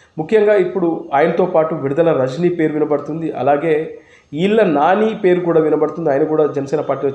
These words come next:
చేరబోతున్నారు త్వరలో అని. అలాగే సామినేని ఉదయభాన్ అయితే పవన్ కళ్యాణ్ గారిని వచ్చి కలిశారు. ఆయన మాజీ వైఎస్ఆర్సీపీ నాయకులు, మాజీ ఎమ్మెల్యే. ఆ, ఆయన కూడా చాలా బలమైన నా-, బలమైన నాయకుడు. So ఆయనే కాకుండా తూర్పు పశ్చిమ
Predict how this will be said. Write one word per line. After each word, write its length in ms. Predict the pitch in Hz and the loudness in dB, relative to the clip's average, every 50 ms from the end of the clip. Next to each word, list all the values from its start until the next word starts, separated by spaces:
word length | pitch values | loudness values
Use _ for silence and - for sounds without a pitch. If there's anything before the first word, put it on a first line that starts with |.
| - | -4
చేరబోతున్నారు 640 | 139 127 131 139 139 139 147 135 135 135 131 135 139 | -4 -4 -2 -2 -2 -2 -4 -6 -4 -4 -2 -2 -4
త్వరలో 360 | 135 - 127 127 131 139 135 | -6 -4 -4 -4 -2 0 -2
అని. 180 | 135 135 165 185 180 - - - - - - - - 123 | 0 0 -2 -6 -6 -10 -16 -20 -20 -20 -20 -14 -4 0
అలాగే 220 | 131 156 160 160 | 2 2 2 0
సామినేని 560 | 156 - 156 147 160 170 175 175 175 165 143 | -2 0 2 2 2 2 2 2 2 0 0
ఉదయభాన్ 380 | 139 135 170 175 170 180 165 165 | 0 0 2 2 4 4 4 4
అయితే 160 | 160 156 160 | 2 2 0
పవన్ 260 | 156 147 139 151 156 | 0 0 0 0 2
కళ్యాణ్ 260 | 151 160 156 156 147 | 0 0 0 0 0
గారిని 280 | 147 151 143 143 143 135 | 0 -2 -2 -2 -2 -6
వచ్చి 180 | 127 131 - - | -6 -6 -8 -6
కలిశారు. 440 | - 143 135 135 - 156 143 143 156 | -4 -2 -2 -2 0 0 0 2 2
ఆయన 140 | 139 127 127 | 0 -2 -4
మాజీ 300 | 120 120 123 135 143 147 | -2 -2 -2 -2 -2 -2
వైఎస్ఆర్సీపీ 640 | 131 127 139 139 139 147 135 131 - 131 123 - 123 | -2 -2 -2 -2 -2 -4 -4 -4 -6 -12 -12 -10 -10
నాయకులు, 360 | 120 120 123 127 123 143 139 | -10 -8 -8 -8 -8 -8 -8
మాజీ 320 | 131 123 120 120 131 131 123 110 | -8 -8 -10 -10 -10 -10 -10 -8
ఎమ్మెల్యే. 380 | 120 120 127 139 139 143 143 143 147 147 - - _ _ _ _ _ _ - _ - - | -8 -6 -4 -2 -2 -2 -4 -6 -6 -8 -16 -20 _ _ _ _ _ _ -20 _ -8 -4
ఆ, 60 | 127 127 127 127 - - - | -2 -2 -2 -2 -4 -6 -4
ఆయన 300 | - 135 151 156 160 170 165 151 - - - - | 0 0 2 4 4 4 4 2 0 -4 -6 -4
కూడా 140 | 156 151 143 143 - | -2 -2 -2 0 2
చాలా 140 | 139 135 147 | 2 2 2
బలమైన 400 | 139 139 131 139 151 156 151 147 | 2 2 2 2 2 2 2 2
నా-, 260 | 139 135 131 131 131 | 0 0 -2 -2 -2
బలమైన 400 | 131 123 131 127 139 143 143 139 | -2 0 0 0 0 0 0 0
నాయకుడు. 480 | 131 127 123 131 143 139 - 147 151 151 - - - - _ _ _ _ _ _ _ _ _ _ - | 0 0 2 2 2 0 -2 -4 -6 -6 -10 -12 -16 -20 _ _ _ _ _ _ _ _ _ _ 0
So 100 | - 208 202 - - 139 | 4 4 4 4 4 2
ఆయనే 320 | 139 160 190 208 214 214 | 2 4 4 6 6 4
కాకుండా 520 | 208 202 196 175 175 - 185 175 180 196 190 185 196 196 - - - - _ _ - | 4 4 2 2 2 0 -2 0 2 2 2 2 0 -2 -6 -12 -18 -20 _ _ -4
తూర్పు 280 | 196 226 208 202 254 | -4 -2 -2 -2 -4
పశ్చిమ 420 | 226 - 180 165 170 - 202 196 | -4 0 0 -2 0 -2 -2 -2